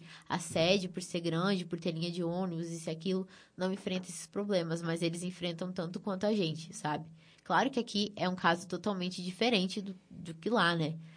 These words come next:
Mas eles também têm problemas. Então, que eles pensem que se melhorar lá, vai melhorar aqui. E aqui precisa de uma atenção muito grande quando se trata desse aspecto, né? Porque nós temos questões diferentes, nosso transporte não tem linha ur-,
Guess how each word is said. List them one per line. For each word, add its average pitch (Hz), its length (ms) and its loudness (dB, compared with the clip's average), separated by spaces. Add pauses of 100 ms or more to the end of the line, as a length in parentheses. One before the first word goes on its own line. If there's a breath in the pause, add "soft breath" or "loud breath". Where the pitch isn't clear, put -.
(200 loud breath)
Mas 180 260 4
eles 185 160 2
também 254 300 -2
têm 226 120 0
problemas. 160 680 0 (360 loud breath)
Então, 190 580 2
que - 100 2
eles 196 200 0
pensem 202 440 -2
que 208 300 0
se 220 180 -2
melhorar 202 460 6
lá, 175 180 6
vai 196 120 0
melhorar 185 360 4
aqui. 175 360 -4 (300 loud breath)
E 196 120 4
aqui 185 260 2
precisa 185 360 -2
de 180 100 -4
uma 175 100 -2
atenção 180 420 0
muito 190 400 2
grande 180 380 4
quando 165 240 0
se - 120 -6
trata 160 300 2
desse 165 220 -2
aspecto, 170 500 -2
né? 160 160 0 (360 loud breath)
Porque 160 560 0
nós 156 160 0
temos 160 300 -4
questões 165 380 -4
diferentes, 180 560 -2
nosso 160 220 -2
transporte 160 560 -2
não 156 140 -2
tem 160 140 0
linha 156 220 -4
ur-, 190 120 -2